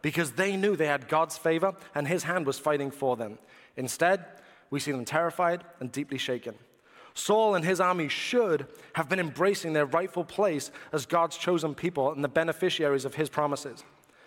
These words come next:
But to find a hero and a role model, we have to move the story twelve miles away to Bethlehem,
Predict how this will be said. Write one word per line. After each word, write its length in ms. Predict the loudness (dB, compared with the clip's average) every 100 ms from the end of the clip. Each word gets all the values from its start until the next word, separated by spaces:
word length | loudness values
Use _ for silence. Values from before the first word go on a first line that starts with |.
| -8 -4
But 100 | -2
to 60 |
find 260 | 2 2 2
a 60 |
hero 360 | 2 4 4 4
and 80 | 2
a 40 |
role 240 | 2 2 4
model, 360 | 2 2 -2 -10 -16 0
we 100 | 2
have 120 | 2
to 60 |
move 240 | 2 2 2
the 40 |
story 300 | 0 2 2
twelve 380 | 2 2 4 4
miles 340 | 4 4 4
away 220 | 2 0 2
to 80 |
Bethlehem, 680 | 2 2 2 0 0 0 -2